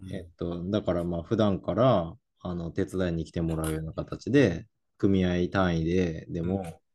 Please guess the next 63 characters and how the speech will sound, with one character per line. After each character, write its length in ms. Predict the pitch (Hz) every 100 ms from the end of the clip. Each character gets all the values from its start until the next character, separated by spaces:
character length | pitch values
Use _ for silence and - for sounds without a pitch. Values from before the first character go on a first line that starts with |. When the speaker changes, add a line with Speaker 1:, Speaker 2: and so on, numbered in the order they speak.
| -
Speaker 1:
う 40 |
ん。 120 | 92 85
Speaker 2:
う 60 |
ん、 20 | 85
お 40 |
金 220 | 87 87
出 140 | 85 90
し 80 | -
て、 100 | 85
そ 120 | 87
の 140 | 82
一 200 | 78 95
人、 200 | 85 78
二 220 | 76 - 82
人 220 | 78 78
雇 260 | 90 85
っ 60 | 82
と 100 | -
き 80 | 78
ま 140 | 78
し 80 | 76
ょ 80 | 82
う 20 |
み 140 | 80
た 120 | 80 82
い 80 |
な 140 | 82 80
感 180 | 90 87
じ 80 |
で 40 | 90
す 120 | -
よ 60 | 85
ね。 240 | 95 87 _ - -
Speaker 1:
う 80 | 107
ん。 320 | 107 95 85 85 _ -
Speaker 2:
だ 120 | 98
と 100 | 90
思 160 | 85 92
う 20 |
ん 20 |
で 20 |
す 80 | 82
け 100 | 80
ど、 320 | 82 82 78 - - - - - _ _ _
多 100 | -
分、 220 | 113 104 - - - _ _ _ - - -
も 280 | 165 180 156
う、 20 |
も 240 | 123 170 160
う 100 | 110
ぶ 120 | 113
っ 40 | 123
ち 200 | - 156
ゃ 60 |
け 140 | 151 139
休 280 | 120 -
み 180 | 196 165
い 40 | 123
ら 160 | 127
ん 120 | 139
か 160 | 131 143
ら、 260 | 104 85 -
<laughs> 720 | - - 240 226 202 175